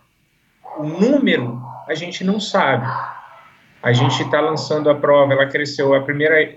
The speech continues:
é, edição eram trinta atletas, mas largaram vinte e três, é, vinte e quatro terminaram vinte e três, o segundo ano foram cem, o terceiro trezentos e noventa, esse quinhentos, duzentos e noventa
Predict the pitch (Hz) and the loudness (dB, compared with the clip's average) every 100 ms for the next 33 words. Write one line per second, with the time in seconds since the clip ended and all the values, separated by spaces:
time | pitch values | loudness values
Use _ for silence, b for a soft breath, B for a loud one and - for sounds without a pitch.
0 | - 135 131 131 131 - 143 135 131 131 | -4 0 2 0 -4 -2 2 4 4 2
1 | 131 151 147 135 143 139 139 135 135 127 | 0 -2 0 -2 2 0 0 -4 -6 -2
2 | 131 127 135 131 123 139 - 139 147 170 | -4 0 0 -2 -6 -10 -8 -4 -2 -2
3 | 185 - _ _ _ - - - - _ | -10 -14 _ _ _ -14 -14 -16 -20 _
4 | _ - 127 123 127 147 - - 143 147 | _ 2 4 4 4 0 -2 2 2 2
5 | 139 127 127 127 127 127 123 123 123 127 | -4 -4 -2 0 -2 -2 -2 -2 -4 -2
6 | 131 156 170 185 - - 131 147 135 156 | -2 0 -4 -8 -14 -8 -6 -4 -2 0
7 | 151 147 143 - 139 135 127 - 165 185 | 2 2 2 4 4 6 4 2 2 4
8 | 196 180 131 147 - 156 156 156 147 139 | 2 0 -2 -4 0 0 0 0 2 4
9 | 143 175 180 156 147 139 151 190 196 196 | 4 2 0 2 2 4 4 4 4 2
10 | 175 190 - - 208 196 185 185 147 160 | 4 0 -2 -6 0 4 4 2 2 0
11 | 143 185 190 165 156 151 202 226 214 208 | 2 2 2 -2 0 2 2 0 -4 -6